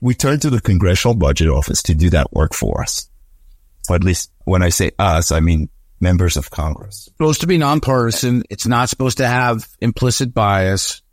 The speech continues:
Speaker 2: Some people have accused it of leaning left. Others have accused it at different times of leaning right. It's not supposed to do anything but, but deliver straight up economic data. The thing that you and I were talking about that was coming out of the, the C B O,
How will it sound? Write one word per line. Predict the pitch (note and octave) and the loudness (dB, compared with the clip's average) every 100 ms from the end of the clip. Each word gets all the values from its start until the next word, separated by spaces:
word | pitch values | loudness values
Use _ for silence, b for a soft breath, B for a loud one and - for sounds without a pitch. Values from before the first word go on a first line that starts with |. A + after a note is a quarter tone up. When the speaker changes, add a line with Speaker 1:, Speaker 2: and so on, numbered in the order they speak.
| _ | _
Speaker 2:
Some | - C#3+ C3 | -4 0 2
people | B2+ C3 B2+ B2 | 2 0 0 0
have | A#2 F#2 | 0 -2
accused | G#2+ - A#2+ A2+ A#2 | -4 0 2 2 2
it | |
of | A2+ | 0
leaning | F#2 A2 B2 A2+ | 2 2 2 2
left. | G2+ G2+ - | 2 0 0
Others | - A2 A2 | 0 2 2
have | A2 G#2 | 0 -2
accused | F#2+ A#2 A2+ G#2+ | 0 0 2 2
it | |
at | A2+ F#2+ | 0 0
different | G#2 A#2 G#2+ | -2 -2 -2
times | A2+ A2 G#2 | 0 2 0
of | F#2 | 0
leaning | G#2 G#2 A#2+ | 2 4 2
right. | F#2+ F2 F2+ - - - _ | 2 2 0 -4 -16 -20 _
It's | - - | -20 -4
not | B2+ C3 | -2 0
supposed | - - D3+ D3+ | -2 0 0 0
to | A2+ | 0
do | G2+ A2 | 0 2
anything | A2 G2+ A2 F#2 | 2 0 2 2
but, | F#2 - | -2 -4
but | G2 G2 | -6 0
deliver | A2 A#2 A2 G#2 F#2 - _ _ _ _ | 0 2 2 0 -2 -8 _ _ _ _
straight | - - A2+ A#2 | -8 -2 0 2
up | A2+ A2 - | 2 2 0
economic | G2+ G2+ G2 G2 F2 | 0 0 2 0 0
data. | G#2 A2 F2 D#2+ - _ _ _ _ _ _ | 0 0 0 -4 -10 _ _ _ _ _ _
The | C#3+ | -4
thing | B2+ A3 B3+ | 0 2 2
that | G#3+ | 2
you | D#3 D#3+ | 0 0
and | C3 | 0
I | |
were | A#2+ | 0
talking | A2+ D3+ E3 C#3+ | 0 0 0 0
about | A#2+ G#2+ G#2 - | 0 0 0 -2
that | G#2 | -2
was | G2+ - | -2 -2
coming | C3+ B2+ | 0 2
out | A2 D3 | 2 2
of | B2 | 0
the, | F2 F#2 F2 - | 2 2 0 -2
the | G2 | -2
C | - G#2 | 2 2
B | E2 D2+ | 2 2
O, | D2+ D2 F#2 | 2 0 -4